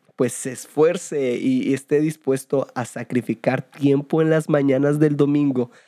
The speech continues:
para poder tener todo listo. Y amamos a los servidores, los honramos y se los agradecemos porque sabemos lo valioso que son. Hay personas que, que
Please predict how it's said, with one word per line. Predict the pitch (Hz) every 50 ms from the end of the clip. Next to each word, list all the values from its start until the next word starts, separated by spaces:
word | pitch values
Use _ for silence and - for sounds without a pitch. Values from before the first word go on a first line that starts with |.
| _ _ _ _
para | - 139 135 135 139
poder | - 135 131 135 139 139
tener | - 143 131 135 127 127
todo | - - 127 120 123 123 120
listo. | 120 117 117 110 - - - - - - - -
Y | 135 135 131 135 -
amamos | - 131 127 127 127 127 151 175 196 202 202 - -
a | 156
los | 143 131 -
servidores, | - 131 123 123 120 107 113 117 120 151 147 - - -
los | 143 143 139 131 - - _
honramos | 135 127 120 110 117 113 120 131 160 170 175 185 - -
y | 156 147
se | - - 123
los | 131 127 123 - _ _
agradecemos | - 127 123 123 123 113 117 113 113 - - 127 135 156 180 190 - - _ _ _ _ _ _ _ _
porque | - 160 143 - 147
sabemos | - 143 127 127 165 185 208 208 -
lo | 175 156 143
valioso | 139 131 123 127 139 135 - - 127
que | - 131
son. | 120 - - 120 120 131 139 - - - _ _
Hay | 165 196
personas | - - 247 269 - - - 151 170 202 190 - - -
que, | - - 147 131 110 80 101 110 - 139 -
que | - 147 143 139 135